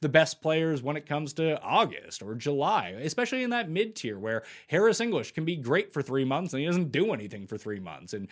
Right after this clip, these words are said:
Chris Kirk pops up, or Cameron Tringale pops up, or Billy Horschel is the greatest example of this when he won the Tour Championship, that all of a sudden halfway through the year, Billy Horschel's, like, a top ten player f-, from that point.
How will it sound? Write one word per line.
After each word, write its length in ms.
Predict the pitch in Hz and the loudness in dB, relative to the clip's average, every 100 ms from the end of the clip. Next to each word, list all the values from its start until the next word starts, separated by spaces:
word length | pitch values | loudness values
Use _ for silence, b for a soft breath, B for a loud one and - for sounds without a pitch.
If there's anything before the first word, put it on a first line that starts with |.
| B | B
Chris 240 | - 233 226 | -2 0 2
Kirk 340 | - 277 - | 2 0 0
pops 320 | 151 110 - | -2 -2 -4
up, 200 | 98 82 | -10 -10
or 80 | 107 | -10
Cameron 300 | 185 208 240 | -4 -2 -2
Tringale 600 | - 247 240 254 247 185 | -4 -2 0 0 0 -2
pops 320 | - 104 - - | -2 -6 -8 -10
up, 200 | 87 - | -10 -4
or 160 | 123 B B | -4 B B
Billy 220 | - 214 170 | 4 6 8
Horschel 400 | 190 214 160 135 | 6 4 4 2
is 100 | 120 | 0
the 60 | |
greatest 400 | 110 147 226 185 | 0 0 0 -2
example 380 | 110 117 110 107 | -6 -2 -2 -4
of 80 | 101 | -6
this 160 | 120 | -6
when 80 | 143 | -4
he 80 | 139 | -4
won 140 | 135 | -2
the 80 | 139 | -4
Tour 200 | 135 135 | -4 -6
Championship, 800 | - 165 240 240 107 104 117 123 | -4 -6 -4 -6 -6 -8 -6 -2
that 160 | 147 143 B B - | -2 -2 B B -4
all 200 | 107 135 | 2 4
of 60 | 139 | 4
a 40 | |
sudden 240 | 147 147 | 2 0
halfway 320 | 143 143 143 139 | 0 0 2 0
through 160 | 139 | 0
the 80 | 135 | 2
year, 160 | 175 185 | 2 2
Billy 240 | 143 175 | 2 2
Horschel's, 320 | 139 190 151 | 2 0 0
like, 120 | 135 | -2
a 40 | 127 | 0
top 260 | 151 170 | 0 2
ten 200 | - 180 175 | 2 2 2
player 220 | 180 180 180 175 165 B B - | 2 4 2 0 -4 B B -6
f-, 160 | 175 170 | -2 2
from 240 | 190 170 | 4 6
that 260 | 151 175 - | 8 6 2
point. 380 | 180 196 151 | 2 4 4